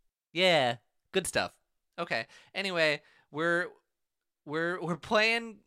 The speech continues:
the game, and my initial thought was, "This isn't gonna be a great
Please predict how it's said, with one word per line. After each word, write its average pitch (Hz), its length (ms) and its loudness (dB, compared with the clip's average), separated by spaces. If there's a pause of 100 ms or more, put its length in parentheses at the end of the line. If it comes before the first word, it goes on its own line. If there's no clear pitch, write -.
(340)
the 151 120 -8
game, 135 480 0
and 123 380 2
my 147 580 4
initial 147 360 0
thought 127 280 4
was, 110 380 -2 (400)
"This 165 180 -2
isn't 208 240 -2
gonna 196 140 4
be 170 140 4
a 151 40 2
great 135 440 0